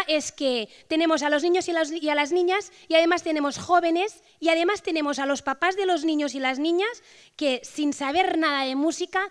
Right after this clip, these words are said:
están implicados también en el aprendizaje musical. O sea que tenemos la diversidad máxima dentro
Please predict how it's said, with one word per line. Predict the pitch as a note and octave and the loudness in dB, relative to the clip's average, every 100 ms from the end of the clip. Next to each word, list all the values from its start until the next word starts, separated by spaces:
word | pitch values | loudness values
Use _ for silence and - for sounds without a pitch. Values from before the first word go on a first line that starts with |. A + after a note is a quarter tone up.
| - - | -10 -8
están | C#4 - D#4 | -6 -4 0
implicados | D#4 C#4+ C#4+ C#4+ D#4 E4 D#4 | 0 0 -2 -2 0 2 0
también | D4 D#4 E4 | -2 -2 0
en | D4 | 0
el | C4+ | -2
aprendizaje | B3+ C4 C4+ C4+ B3+ B3 | -2 -4 -4 -4 -6 -6
musical. | A3+ - G3+ F3+ D#3 - - - | -6 -8 -14 -16 -16 -20 -20 -8
O | |
sea | D4 C#4 | -4 -2
que | D4 | -2
tenemos | C#4+ D4+ E4 D4+ C4 | -2 2 2 2 0
la | C#4+ | -2
diversidad | C#4+ D4 C#4+ D4+ D#4+ | 0 0 0 0 2
máxima | E4 F4 - - F#4 G4+ G#4 - - | 2 2 -2 -2 2 2 0 -8 -8
dentro | - D#4+ D#4 E4+ F4 | 0 2 4 4 2